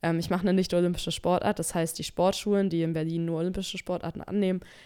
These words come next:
die haben die in Anführungszeichen guten Trainingszeiten, die trainieren eben vor der Schule, also sieben bis neun, acht bis zehn, irgendwie sowas. Und dann fünfzehn bis achtzehn Uhr.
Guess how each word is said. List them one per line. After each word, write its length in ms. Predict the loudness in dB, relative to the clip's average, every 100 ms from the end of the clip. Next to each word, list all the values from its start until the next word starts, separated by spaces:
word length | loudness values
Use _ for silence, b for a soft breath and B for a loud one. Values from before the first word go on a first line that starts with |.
| B 0
die 180 | 2 4
haben 380 | 4 4 2
die 380 | 0 -2 0 0
in 160 | 0 -2
Anführungszeichen 760 | -4 -4 -6 -6 -4 -4 -4
guten 260 | -2 -2 -2
Trainingszeiten, 680 | -4 -2 -2 -4 -4 -4 -4
die 100 | -8
trainieren 380 | -8 -6 -6 -6
eben 160 | -10
vor 180 | -8 -6
der 100 | -4
Schule, 360 | 4 6 8 6
also 420 | 2 0 -2 -4 b b b b
sieben 260 | -2 0 2
bis 160 | -2 -2
neun, 320 | 0 2 0
acht 160 | -4
bis 160 | -8 -6
zehn, 240 | -2 0
irgendwie 240 | 0 -4 -2
sowas. 380 | 0 2 0 b b b b b 4
Und 260 | 6 6
dann 360 | 6 6 4 0
fünfzehn 420 | 0 0 0 -2
bis 160 | -2 -4
achtzehn 380 | -6 -6 -4
Uhr. 240 | -2 -2